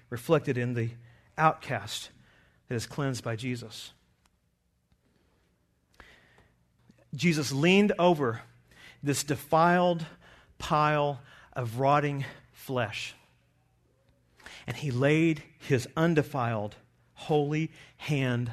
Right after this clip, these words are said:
on this man, and he did so to show forth God's good news toward sinners, toward outcasts. He did so to show God's mercy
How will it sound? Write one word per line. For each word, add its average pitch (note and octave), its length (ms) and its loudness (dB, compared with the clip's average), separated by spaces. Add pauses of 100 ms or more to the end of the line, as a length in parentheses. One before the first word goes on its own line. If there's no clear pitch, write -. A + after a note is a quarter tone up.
(140)
on A#2+ 200 -6
this A#2 260 -8
man, G#2+ 300 -10 (880)
and C3 100 -8
he C3 80 -4
did C3+ 240 -4
so A2 380 -8 (300)
to - 120 -4
show C#3+ 580 -4 (360)
forth B2+ 600 -4 (280)
God's A#2+ 640 -4 (160)
good A2 200 -8
news A2 520 -12 (420)
toward A2+ 260 -8
sinners, A2+ 400 -8
toward - 220 -8
outcasts. - 680 -8 (280)
He E3 160 2
did D3+ 240 4
so D3 180 2
to C3 60 -2
show D3 260 0
God's C3+ 380 2
mercy D3+ 480 -2